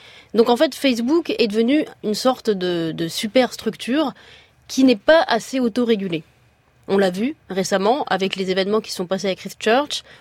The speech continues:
qui sont passés au Sri Lanka, où des appels à la haine étaient lancés sur, depuis Facebook. Quand bien même Facebook tente d'autoréguler correctement la plateforme en supprimant les contenus haineux. Là, on a vu par exemple pour Christ-,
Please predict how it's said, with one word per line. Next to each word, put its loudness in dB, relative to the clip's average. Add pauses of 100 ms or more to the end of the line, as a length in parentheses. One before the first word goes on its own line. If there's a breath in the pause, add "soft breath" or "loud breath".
(120)
qui 0
sont -2
passés -2
au 2
Sri -6
Lanka, 2
où -4
des -2
appels 2
à 2
la 2
haine 2
étaient -4
lancés -6
sur, -10
depuis -2
Facebook. -2 (380 loud breath)
Quand 2
bien 4
même 2
Facebook -2 (400 soft breath)
tente 2
d'autoréguler 2
correctement 0
la 0
plateforme 0
en -2
supprimant -2 (480 soft breath)
les -2
contenus 0
haineux. 0
Là, 0
on 2
a 2
vu -6
par 0
exemple -2
pour -12
Christ-, -8